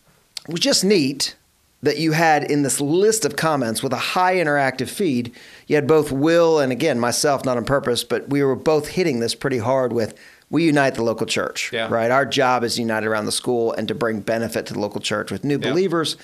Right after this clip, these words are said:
Speaker 1: networks of support,
Speaker 2: Mm-hmm.
Speaker 1: blah-de-blah-de.
Speaker 2: Mm-hmm.
Speaker 1: So I just thought it was neat
Speaker 2: Yeah.
Speaker 1: that the story from two different parts of our country
Speaker 2: Yep.
Speaker 1: is even being told appropriately on social media.
Speaker 2: I like it.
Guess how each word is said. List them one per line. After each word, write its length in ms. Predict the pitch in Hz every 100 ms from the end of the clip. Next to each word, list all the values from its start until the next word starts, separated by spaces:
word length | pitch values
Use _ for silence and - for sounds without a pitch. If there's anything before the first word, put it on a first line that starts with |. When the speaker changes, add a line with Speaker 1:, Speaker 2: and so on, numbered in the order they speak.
| - -
Speaker 1:
networks 360 | 143 120 120
of 80 | 123
support, 560 | - - 165 156 156 -
Speaker 2:
Mm-hmm. 80 | 127
Speaker 1:
blah-de-blah-de. 480 | 110 180 101 90 - -
Speaker 2:
Mm-hmm. 240 | 117 120 180 - - _ -
Speaker 1:
So 80 |
I 20 | 160
just 200 | 254 -
thought 120 | 208
it 60 |
was 120 | 147 143
neat 320 | 180 131 - _ _ _
Speaker 2:
Yeah. 180 | - 110 -
Speaker 1:
that 120 | 139
the 80 | -
story 960 | 120 - - 196 185 175 131 113 123 - _ _ _ _ _ _ _ _ -
from 180 | 139
two 200 | 123 196
different 220 | 180 143 139
parts 180 | 147 127
of 80 |
our 80 | 117
country 560 | - 151 139 104 104 123 _ -
Speaker 2:
Yep. 240 | 117 135 - _ -
Speaker 1:
is 160 | 139
even 240 | 156 160 156
being 200 | 147 135
told 360 | 139 135 120
appropriately 640 | 120 - 143 139 131 113 113
on 100 | 107
social 300 | 101 107 92
media. 320 | 95 - - -
Speaker 2:
I 80 | 123
like 140 | 156
it. 220 | 131 92